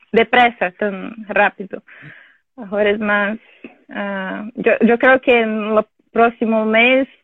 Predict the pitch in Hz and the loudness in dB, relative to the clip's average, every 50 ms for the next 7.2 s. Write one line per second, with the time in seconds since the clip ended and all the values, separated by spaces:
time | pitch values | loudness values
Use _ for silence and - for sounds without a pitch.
0 | - - - - - _ - 214 214 - - 226 226 226 196 214 226 226 220 214 | -20 -20 -20 -20 -10 _ -4 -4 -2 0 0 0 0 0 0 2 2 2 2 0
1 | - - 202 214 190 202 196 - 220 220 220 214 220 220 208 196 196 165 - - | 0 -2 -2 -2 -2 -2 0 2 2 2 4 4 4 4 4 4 2 0 -2 -4
2 | - 190 185 185 185 185 180 180 - - 226 226 - _ _ _ - - - 202 | -2 0 2 2 2 0 0 -2 -4 -6 -8 -12 -20 _ _ _ -8 -4 -4 -2
3 | - 226 220 220 214 208 202 202 214 208 202 202 202 220 208 208 196 202 202 202 | 0 0 0 2 2 2 2 2 2 2 2 2 0 0 -2 0 0 0 0 2
4 | 202 196 196 185 - 220 - _ - 202 190 202 196 - - - - - - 196 | 2 2 0 0 -2 -6 -10 _ -12 -10 -8 -6 -6 -6 -8 -10 -8 -2 0 0
5 | 202 202 - - 214 220 220 226 240 240 233 _ - - 220 214 208 208 220 - | 0 0 0 0 0 2 2 2 2 0 -2 _ -2 0 2 4 4 2 0 -4
6 | - - - - _ _ - 190 190 190 185 185 185 180 _ _ - 214 202 202 | -12 -20 -20 -20 _ _ 0 2 4 4 4 4 2 0 _ _ 0 0 2 2
7 | 196 196 190 185 | 4 4 4 2